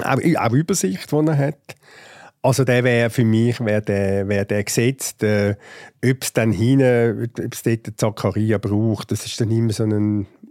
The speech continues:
Ansichtssache. Was, was, was kannst du von hinten raus wirklich alles entwickeln? Ich kann mir schwer vorstellen, eine Mannschaft im Moment ohne, ohne Rodriguez. Also ich, ich, ja, ich, ich kann mir's einfach fast nicht vorstellen.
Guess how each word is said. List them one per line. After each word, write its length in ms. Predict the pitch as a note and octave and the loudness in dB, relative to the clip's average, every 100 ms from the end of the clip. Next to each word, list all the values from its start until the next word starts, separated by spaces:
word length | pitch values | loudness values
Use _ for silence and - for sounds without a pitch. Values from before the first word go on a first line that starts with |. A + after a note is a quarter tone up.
| - | -12
Ansichtssache. 840 | F#2 F#2 A2 B2+ - - G2+ G2 - | -4 -4 -2 -6 -6 -2 -2 -2 -6
Was, 280 | G#2 - - | -6 -4 -4
was, 220 | A2 - - - - - - | -4 -6 -16 -20 -20 -20 -4
was 200 | A#2+ - | -4 -2
kannst 160 | A2+ - | -4 -2
du 40 | |
von 140 | - | -4
hinten 260 | A2 A2+ A2 | -2 0 0
raus 140 | A2 G2+ | 0 -2
wirklich 340 | G#2 A2 - - | -4 -4 -6 -4
alles 280 | G2 G#2 | -2 -2
entwickeln? 680 | G#2+ G#2 - G#2 - - G#2 - - - - | -2 -4 -4 -4 -6 -6 -6 -6 -20 -20 -10
Ich 160 | - - | -8 -2
kann 180 | A#2+ | 2
mir 240 | C3 B2+ B2+ | 4 2 0
schwer 440 | C3 B2+ A#2+ A#2 C3+ | -4 -2 2 2 0
vorstellen, 640 | A#2+ A#2 C3 - B2 A#2 | 0 0 0 -2 0 0
eine 100 | A2 | 0
Mannschaft 640 | G#2 G#2 A2+ A2 G#2+ - | 0 0 0 -2 -4 -4
im 120 | A#2 A2 | -4 -2
Moment 440 | G#2+ G2+ G#2+ G#2 | 0 -2 -2 -4
ohne, 480 | G2+ G2+ G2+ F#2+ F#2+ - | -2 -2 -2 -2 -6 -6
ohne 300 | G#2 G2 G2 | -2 0 0
Rodriguez. 720 | G2+ G2+ G#2+ G2+ F2 D#2+ - | -2 -2 -4 -4 -6 -8 -8
Also 400 | - - G2 F#2+ F#2 _ - - - _ - - - | -8 -4 -4 -4 -8 _ -20 -20 -20 _ -20 -20 -16
ich, 640 | F#2+ - - B2 - - | -16 -10 -4 -4 -4 -6
ich, 320 | C3 - - | -8 -10 -10
ja, 340 | B2+ G2+ G#2 G2+ _ - | -4 0 0 -4 _ -8
ich, 160 | C3+ A2 | -6 -6
ich 60 | A#2+ | -10
kann 180 | - B2 | -2 -2
mir's 140 | B2 | 0
einfach 220 | C3+ C#3 | -2 -2
fast 400 | A#2+ - B2+ - | -8 -2 -2 -2
nicht 260 | B2 B2+ C3 | -2 -2 -2
vorstellen. 720 | - A#2 B2 - A#2+ A#2 A#2+ | -4 -2 -2 -4 -2 0 -2